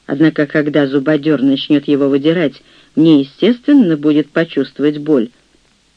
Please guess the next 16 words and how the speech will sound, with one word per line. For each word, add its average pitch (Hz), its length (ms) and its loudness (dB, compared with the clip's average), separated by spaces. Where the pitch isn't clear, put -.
«А 160 100 -2
неужто 220 400 2
вы 160 100 -2
думаете, 151 460 0
сударыня, 147 500 -2
что - 360 -4
Этти 180 380 -4
мне 160 340 0
не 175 200 4
дороже 143 480 0
всех 147 320 -4
моих 160 260 -2
зубов?» — 220 380 -2
спросил 139 400 -4
мистер 143 360 -2
Ламберт. 135 580 -4